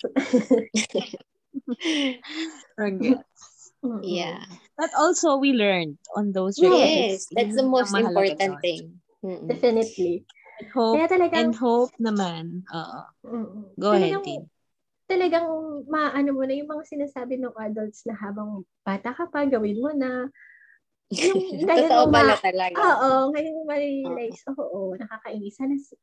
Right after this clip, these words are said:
Speaker 1: inano ko yung tita ko noon, ganon, di ba? Yung tita mo
Speaker 3: Mm-mm.
Speaker 1: na nagsabi sa'yo ng ganon,
Speaker 3: Hindi
Speaker 1: di mo
Speaker 3: lang pala sila
Speaker 1: paniwalaan.
Speaker 3: nag-i-, hindi lang pala sila nag-iingay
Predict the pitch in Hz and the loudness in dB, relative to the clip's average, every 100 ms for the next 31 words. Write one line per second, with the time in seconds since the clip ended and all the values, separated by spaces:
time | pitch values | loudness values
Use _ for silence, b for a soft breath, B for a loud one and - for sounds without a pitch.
0 | _ 254 269 262 262 269 277 277 - 262 | _ 0 0 0 0 2 0 0 -4 -4
1 | 196 202 190 190 202 196 185 180 185 185 | -4 -4 -4 -4 -4 -6 -6 -8 -8 -10
2 | 180 190 233 277 285 - 262 247 262 247 | -10 -6 -6 -2 -2 -2 -2 0 0 0
3 | 233 - 208 - 214 208 233 220 226 240 | -2 -2 0 0 0 -2 0 0 0 2
4 | 240 247 240 240 240 240 226 226 226 220 | 4 4 4 4 2 2 2 2 2 0
5 | 190 185 185 220 269 269 277 269 254 240 | -2 -4 -4 -6 -6 -4 -2 0 0 0
6 | 240 226 208 196 185 _ - 190 190 208 | -2 -2 -4 -6 -12 _ -8 -6 -4 -4
7 | 196 185 170 | -2 -4 -6